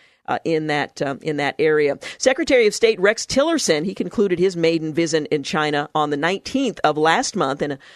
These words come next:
uh, cordial tones and warm handshakes following his talks with the president and other senior Chinese officials on the nineteenth. He said he, uh, placed very high value on communications and diplomacy between the U S and China.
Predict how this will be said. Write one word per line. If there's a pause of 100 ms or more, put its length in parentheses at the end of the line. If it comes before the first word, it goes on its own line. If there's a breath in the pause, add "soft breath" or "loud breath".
(220 loud breath)
uh,
cordial
tones
and
warm
handshakes
following
his
talks
with
the
president
and
other
senior
Chinese
officials
on
the
nineteenth. (400 loud breath)
He
said
he,
uh,
placed
very
high
value
on
communications
and
diplomacy
between
the
U
S
and
China.